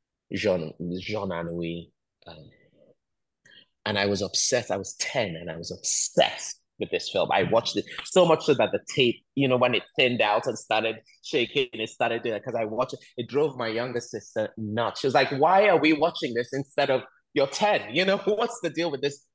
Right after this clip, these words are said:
period drama and what a," so anyway, I was obsessed because I loved Richard Burton and I realized I loved the, the chemistry with him and Peter O'Toole, and I loved the grandness of the performances. I loved the still fires of Richard Burton and the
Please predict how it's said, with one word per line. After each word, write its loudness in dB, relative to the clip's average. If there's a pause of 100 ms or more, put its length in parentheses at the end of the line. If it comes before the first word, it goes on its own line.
period 2
drama 2
and -10
what -2
a," -4 (720)
so 4
anyway, 6
I 6
was -2
obsessed -2
because -4
I 2
loved 0
Richard -6
Burton -2
and -2
I 0
realized 2
I -2
loved -6 (160)
the, 0
the 2
chemistry -2
with -6
him -2
and -8
Peter -4
O'Toole, 4
and 4
I 2
loved 4
the 0
grandness -2
of -4
the -4
performances. -2
I 2
loved 2
the 2 (280)
still 4 (480)
fires 0
of -6
Richard -10
Burton 2
and -4
the -4